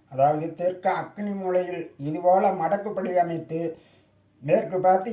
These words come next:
ஏறி கிழக்கு பார்த்து திரும்பி வடக்கு பார்த்து உள்நுழைவது போல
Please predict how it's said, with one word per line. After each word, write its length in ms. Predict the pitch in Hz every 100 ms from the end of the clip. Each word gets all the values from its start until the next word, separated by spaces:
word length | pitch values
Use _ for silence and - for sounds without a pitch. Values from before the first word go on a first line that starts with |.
| 190
ஏறி 260 | 190 185 175 175 160 _ _ _ _ - -
கிழக்கு 280 | 156 180 196
பார்த்து 240 | 196 190 190
திரும்பி 380 | 185 180 180 156 165 160 - _ _ -
வடக்கு 300 | 139 185 190 196
பார்த்து 240 | 196 196 202 170
உள்நுழைவது 580 | 185 202 196 190 185 175
போல 240 | 180 190